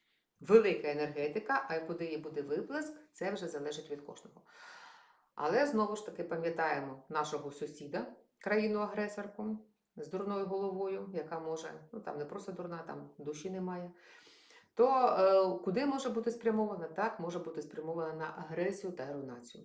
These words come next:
Тому я і ставлю знаки оклику. Що ми з вами бачимо? На середу сьогодні у нас є, є знаки оклику, але не такі великі. Але все ж таки є. А от в ніч на четверг у нас може бути більше, і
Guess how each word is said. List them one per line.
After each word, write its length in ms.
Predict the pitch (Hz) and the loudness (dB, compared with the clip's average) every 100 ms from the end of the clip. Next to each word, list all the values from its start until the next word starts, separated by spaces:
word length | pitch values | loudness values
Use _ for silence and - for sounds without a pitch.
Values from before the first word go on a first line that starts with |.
| - | -6
Тому 280 | 165 175 254 | -2 2 2
я 100 | 208 | 2
і 80 | 170 | 0
ставлю 340 | - 175 165 | -2 -4 -4
знаки 300 | 156 151 147 | -4 -6 -8
оклику. 480 | - 143 - - - | -8 -10 -12 -18 -14
Що 180 | - 240 | -6 -4
ми 80 | |
з 60 | 202 | -2
вами 260 | 175 175 165 | -4 -6 -8
бачимо? 380 | 151 - - 131 | -8 -10 -14 -16
На 100 | 151 | -12
середу 380 | 156 151 - - | -8 -8 -8 -10
сьогодні 460 | - 143 139 131 | -12 -10 -10 -12
у 100 | 135 | -16
нас 180 | 143 - | -16 -8
є, 300 | 170 247 - - - _ | -2 -2 -2 -12 -20 _
є 160 | 170 160 | -4 -2
знаки 300 | 143 - - | -4 -8 -10
оклику, 440 | - - 135 - - | -12 -12 -12 -10 -4
але 200 | 180 180 | -2 -2
не 100 | 170 | -6
такі 280 | - 180 | -10 -8
великі. 420 | 165 165 151 - - _ _ _ _ _ _ _ _ | -6 -4 -4 -6 -14 _ _ _ _ _ _ _ _
Але 180 | 156 156 | -8 -6
все 180 | 156 180 | -4 -4
ж 100 | - | -6
таки 220 | 151 151 | -8 -8
є. 200 | 151 - - - - - | -12 -14 -18 -20 -16 -2
А 140 | 175 | 0
от 320 | 208 196 165 | 0 -2 -4
в 20 | |
ніч 300 | 180 202 - | -4 -4 -6
на 180 | 175 170 | -8 -6
четверг 500 | 156 - 139 190 269 - - | -6 -10 -6 -4 -4 -8 -14
у 80 | 151 | -10
нас 280 | 175 185 - 180 | -8 -10 -12 -8
може 320 | 185 180 143 | -4 -4 -6
бути 340 | - - - - _ | -12 -16 -18 -20 _
більше, 560 | - 147 156 - 254 285 - - _ | -16 -12 -10 -8 -6 -8 -10 -20 _
і 260 | 180 180 - | -4 -2 -4